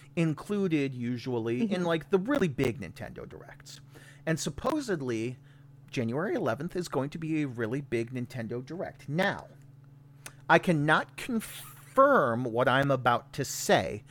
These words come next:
Speaker 1: However,
Speaker 2: I wonder if it's what
Speaker 1: a,
Speaker 2: I think it is.
Speaker 1: a, um, supposed, uh, a list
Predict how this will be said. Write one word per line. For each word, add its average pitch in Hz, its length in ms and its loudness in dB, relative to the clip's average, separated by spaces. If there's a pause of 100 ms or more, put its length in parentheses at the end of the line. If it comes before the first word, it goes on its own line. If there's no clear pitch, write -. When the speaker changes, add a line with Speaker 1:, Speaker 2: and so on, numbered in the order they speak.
(220)
Speaker 1:
However, 156 880 2
Speaker 2:
I 220 120 2
wonder 196 240 4
if 190 100 2
it's 165 120 4
what 147 100 6
Speaker 1:
a, 175 40 4
Speaker 2:
I 175 60 4
think 175 180 -4
it 165 80 0
is. 160 300 -6 (540)
Speaker 1:
a, 139 440 4
um, 117 560 -2 (440)
supposed, 196 720 -2 (500)
uh, 131 340 2
a 120 220 0
list 139 840 -2